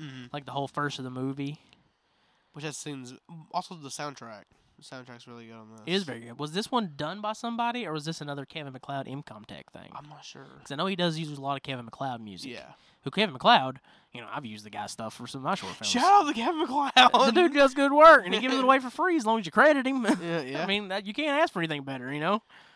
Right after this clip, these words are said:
Speaker 1: Um, I'm not sure if someone did it or not. Of course.
Speaker 2: Soundtrack is really, really good,
Speaker 1: Yeah,
Speaker 2: though.
Speaker 1: the opening sequence, it's very disturbing and
Speaker 2: It's a bit long, but I like it.
Speaker 1: Yeah,
Speaker 2: I think
Speaker 1: I've
Speaker 2: it works.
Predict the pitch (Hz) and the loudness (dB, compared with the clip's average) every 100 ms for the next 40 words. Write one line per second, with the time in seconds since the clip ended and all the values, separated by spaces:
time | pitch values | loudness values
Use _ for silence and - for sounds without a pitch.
0 | - 147 135 123 120 _ _ _ _ _ | -16 -12 -12 -14 -20 _ _ _ _ _
1 | 175 202 208 190 165 185 160 147 165 175 | -8 -6 -4 -4 -6 -10 -8 -6 -6 -8
2 | 160 127 135 127 113 _ _ - 151 - | -10 -12 -12 -12 -12 _ _ -20 -14 -4
3 | 147 - 170 131 143 131 110 117 131 120 | 0 2 2 0 -2 -6 -6 -6 -4 -4
4 | 107 107 98 92 85 82 87 156 175 202 | -6 -6 -6 -8 -8 -10 -10 -2 0 0
5 | 196 147 - 160 139 131 123 - - _ | -2 -6 -10 -10 -10 -12 -12 -14 -16 _
6 | 147 - - 143 147 156 156 135 - 151 | -14 -14 -16 -12 -6 -6 -6 -8 -8 -6
7 | 147 151 135 123 120 _ _ 196 214 277 | -6 -10 -12 -14 -18 _ _ -4 2 2
8 | 247 214 202 233 - _ _ _ _ _ | 8 8 8 4 -8 _ _ _ _ _
9 | _ _ _ 170 180 160 147 170 - - | _ _ _ 4 6 6 4 -2 -8 -6
10 | 156 151 165 147 143 147 - | -2 0 0 0 0 0 -4